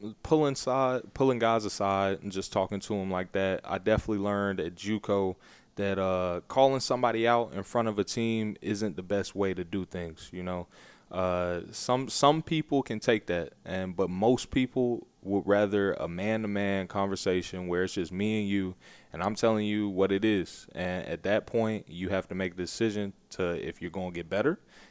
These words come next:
and listen to your teammate and somebody who cares about you, and this is what I believe you can do to get better, or if you're going to shut down on us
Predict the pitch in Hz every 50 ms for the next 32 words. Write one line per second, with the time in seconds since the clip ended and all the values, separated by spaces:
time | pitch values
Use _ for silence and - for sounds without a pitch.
0 | _ _ 92 95 90 90 - - - 104 95 107 104 104 98 - 110 113 123 135
1 | 147 160 190 240 - - - 87 87 87 90 - - 113 107 107 101 107 104 104
2 | 95 - 113 107 117 120 120 117 120 117 123 - - 127 127 135 143 110 87 87
3 | 87 104 - - 98 98 101 95 98 95 95 95 98 107 104 98 104 98 - 104
4 | 98 92 110 117 120 117 - 107 104 110 101 95 113 139 165 175 160 - - 92
5 | 98 104 107 110 110 95 - 92 98 92 - 95 95 95 92 104 101 104 101 110
6 | 101 - - 113 - 104 120 147 135 92 80 80 80 85 - -